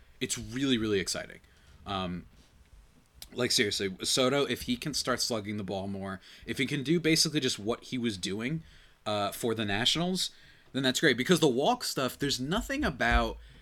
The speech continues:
the walk rate and the pitches that he's swinging at necessarily that's bad. It's just not making the best contact.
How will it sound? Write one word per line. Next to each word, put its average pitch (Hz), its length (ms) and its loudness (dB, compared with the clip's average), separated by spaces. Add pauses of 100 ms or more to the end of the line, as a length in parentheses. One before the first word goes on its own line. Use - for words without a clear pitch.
(300)
the 110 140 0
walk 117 440 4
rate 151 340 0
and 104 240 -6
the - 60 -8
pitches 120 340 -4
that 110 140 -2
he's 104 140 -2
swinging 127 500 2
at 92 140 -2
necessarily 95 360 -2
that's 87 140 -6
bad. 90 180 -2
It's 90 100 0
just 110 120 -4
not 120 140 -4
making 147 220 -4
the 147 80 -4
best 131 220 -4
contact. 95 580 -6